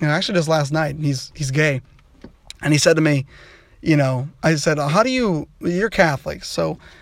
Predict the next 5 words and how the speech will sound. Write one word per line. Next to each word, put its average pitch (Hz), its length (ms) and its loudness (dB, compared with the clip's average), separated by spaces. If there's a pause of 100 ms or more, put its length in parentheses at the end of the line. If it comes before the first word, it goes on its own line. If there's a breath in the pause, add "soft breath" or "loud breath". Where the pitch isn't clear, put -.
(120 soft breath)
how 202 180 0
do 240 80 -2
you 220 460 -2 (1200 soft breath)
go 226 160 6
about 147 400 0